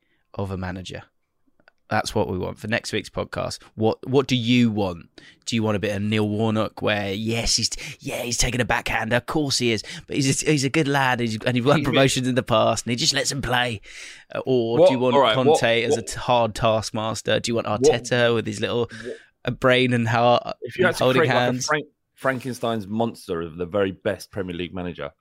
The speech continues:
Speaker 2: you took one part from each of him. Wh-, wh-, what would you take from Conte? Would it be his tactics? Would it be his,
Speaker 1: I
Speaker 2: his
Speaker 1: think I'd
Speaker 2: mental
Speaker 1: take, I think I'd take his,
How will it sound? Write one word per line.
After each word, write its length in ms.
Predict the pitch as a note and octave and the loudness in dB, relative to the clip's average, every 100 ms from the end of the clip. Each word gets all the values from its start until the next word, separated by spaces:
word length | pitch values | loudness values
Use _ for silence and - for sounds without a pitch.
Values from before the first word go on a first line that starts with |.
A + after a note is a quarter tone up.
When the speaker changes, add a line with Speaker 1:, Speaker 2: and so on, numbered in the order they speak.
| _ _ _ | _ _ _
Speaker 2:
you 80 | F2+ | -12
took 160 | G#2 | -12
one 320 | F2+ F#2+ G2 | -6 -4 -4
part 320 | E2 F#2 F2 - | -4 -2 -4 -4
from 160 | E2 | -12
each 220 | E2+ - | -12 -12
of 80 | - | -18
him. 160 | - - _ _ _ _ _ - | -20 -20 _ _ _ _ _ -8
Wh-, 160 | G#2+ | -8
wh-, 160 | - G#2+ | -6 -4
what 140 | A2+ | -2
would 120 | B2 A2+ | -2 -4
you 80 | |
take 340 | A2+ A#2 G2 - | -6 -4 -4 -6
from 380 | - F2 E2 D#2+ _ _ _ _ - | -14 -12 -12 -16 _ _ _ _ -14
Conte? 460 | - F2 D#2 - - _ _ _ _ _ _ _ _ _ _ _ _ - - - - - - - - _ _ _ _ _ _ _ _ _ _ _ _ _ _ _ _ _ _ _ _ _ _ _ _ _ _ - | -10 -10 -10 -18 -20 _ _ _ _ _ _ _ _ _ _ _ _ -20 -20 -20 -20 -20 -20 -20 -20 _ _ _ _ _ _ _ _ _ _ _ _ _ _ _ _ _ _ _ _ _ _ _ _ _ _ -16
Would 100 | E2+ | -14
it 80 | E2 | -14
be 120 | E2 | -16
his 120 | D#2+ | -18
tactics? 600 | - G#2+ - - - - | -12 -10 -10 -12 -16 -18
Would 120 | G2 | -18
it 80 | - | -18
be 120 | - | -18
his, 320 | E2 D#2 - - _ _ - - | -18 -18 -18 -20 _ _ -20 -14
Speaker 1:
I 60 | |
Speaker 2:
his 80 | E2+ | -8
Speaker 1:
think 180 | D#3+ D#3 | -6 -4
I'd 40 | |
Speaker 2:
mental 320 | D3+ F#2+ - | -6 -6 -6
Speaker 1:
take, 360 | A2 G2+ - - - | -4 -4 -6 -10 -4
I 80 | A#2+ | -2
think 340 | - D#3 - | 0 -2 0
I'd 140 | C3+ - | -4 -4
take 300 | C3 A#2 - | -6 -6 -8
his, 440 | - A#2 A2+ G2+ | -6 -4 -4 -10